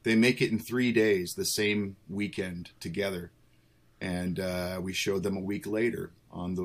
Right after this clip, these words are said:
on a Sunday right before Halloween. It's called Guignol Fest. It's named after an old French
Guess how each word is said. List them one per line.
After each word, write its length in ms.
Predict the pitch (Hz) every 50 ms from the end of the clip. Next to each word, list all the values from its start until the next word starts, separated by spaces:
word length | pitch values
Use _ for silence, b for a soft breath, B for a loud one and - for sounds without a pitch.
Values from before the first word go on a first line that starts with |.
| -
on 200 | - 90 90 90 90
a 100 | 90 87
Sunday 540 | 85 - - 107 107 110 104 90 90 92 90
right 220 | 90 92 95 -
before 240 | - 87 87 90 87
Halloween. 500 | 87 95 95 92 92 208 202 185 165 151 - _ _ _ _ _ _ - _ _ _ _ _ _ -
It's 140 | - - -
called 280 | - - 104 98 92 82
Guignol 560 | 95 92 95 95 101 101 101 101 104 101 90
Fest. 380 | - - 107 104 101 - - 95
It's 160 | 85 - -
named 240 | 101 95 92 90 90
after 320 | 92 90 - 101 95 90
an 120 | 90 92 92
old 340 | 95 95 92 90 85 87 82 - -
French 460 | - 98 95 90 - - - -